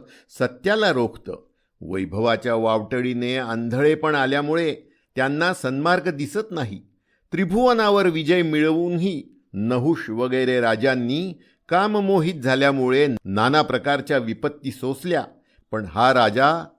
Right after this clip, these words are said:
सर्व पृथ्वीचं एकछत्री राज्य करीत असतानाही लक्ष्मीप्रमाणे चंचल असलेल्या उन्मादिनीकडून मोहित झाला असताही त्याने प्राणांचा त्याग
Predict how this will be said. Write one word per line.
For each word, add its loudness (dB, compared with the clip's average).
सर्व -2
पृथ्वीचं -2
एकछत्री -2
राज्य 2
करीत -6
असतानाही -6
लक्ष्मीप्रमाणे -2
चंचल -2
असलेल्या 0
उन्मादिनीकडून 0
मोहित 2
झाला 4
असताही 0
त्याने 0
प्राणांचा 0
त्याग 0